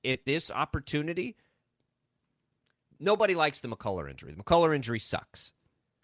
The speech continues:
But it is an opportunity for K U to fix the thing that has plagued them all year long. If McCullar can't go and these other players get more confidence going into the tournament, it will make this team better than if McCullar played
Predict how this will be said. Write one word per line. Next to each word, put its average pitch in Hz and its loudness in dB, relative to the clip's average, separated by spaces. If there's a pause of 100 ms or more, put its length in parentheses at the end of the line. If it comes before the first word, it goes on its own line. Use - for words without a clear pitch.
(180)
But 147 6
it 156 4
is 175 4
an 151 2
opportunity 110 -2
for - -8
K 123 0
U 107 -4
to 101 -8
fix - -2
the 113 -2
thing 117 -4
that 104 0
has 101 -4
plagued 107 -6
them 95 -4
all 90 -4
year 80 -6
long. 71 -8 (480)
If 117 -2
McCullar 170 -2
can't 139 -2
go 123 2
and 113 -4
these 110 -4
other 120 -2
players 113 -2
get 117 -4
more 104 -6
confidence 113 -6
going 110 -4
into 101 -4
the 76 -10
tournament, 139 -6 (400)
it 165 -2 (200)
will 175 8
make 139 0
this 101 -6
team 117 -6
better 82 0 (280)
than 127 2
if 117 -2
McCullar 117 -2
played 101 4